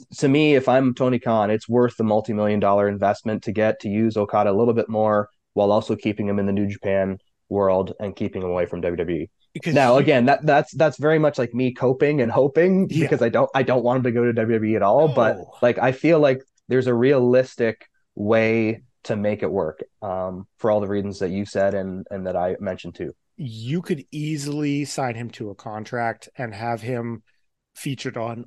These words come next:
Speaker 2: all of the big pay-per-views, you know, uh, 'cause they're still, what do they have now? They have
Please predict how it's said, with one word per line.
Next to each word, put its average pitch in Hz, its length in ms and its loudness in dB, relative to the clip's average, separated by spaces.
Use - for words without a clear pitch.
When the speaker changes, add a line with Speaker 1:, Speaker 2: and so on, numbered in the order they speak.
Speaker 2:
all 127 260 -2
of 131 80 -4
the 147 80 -4
big 156 240 -2
pay-per-views, 120 800 -4
you 110 100 -10
know, 131 320 -8
uh, 104 480 -14
'cause 123 200 -10
they're 131 120 -4
still, 143 380 -4
what 123 220 -10
do 117 100 -8
they 107 100 -10
have 107 220 -12
now? 98 120 -12
They 104 120 -12
have 104 200 -12